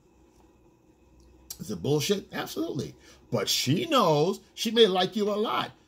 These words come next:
She may say, "You know, this is my guy. I'm gonna make this happen. Da, da, da, da.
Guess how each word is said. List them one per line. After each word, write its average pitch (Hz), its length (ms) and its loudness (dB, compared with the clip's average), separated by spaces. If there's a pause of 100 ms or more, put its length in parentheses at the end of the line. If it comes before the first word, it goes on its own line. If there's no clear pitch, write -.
She 196 140 -6
may 208 80 0
say, 147 160 -2
"You 135 160 -2
know, 135 160 0
this 131 180 -6
is 95 80 -12
my 87 180 -12
guy. 180 380 -4
I'm 117 160 -2
gonna 101 160 -2
make 104 200 -4
this 139 140 -12
happen. 180 440 -4
Da, 120 100 -4
da, 107 200 -2
da, - 0 -
da. 214 260 0